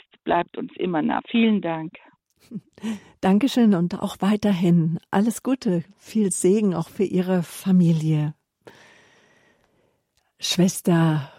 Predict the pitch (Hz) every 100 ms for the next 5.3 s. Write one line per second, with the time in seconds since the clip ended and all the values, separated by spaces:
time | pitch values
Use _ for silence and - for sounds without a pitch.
0 | - - - - 214 294 - 185 160 175
1 | 160 160 151 147 151 - 165 180 175 156
2 | 151 - 160 151 147 - _ - - -
3 | 165 - 190 - 180 165 160 175 214 214
4 | 202 - - 160 151 160 208 226 214 196
5 | 254 165 143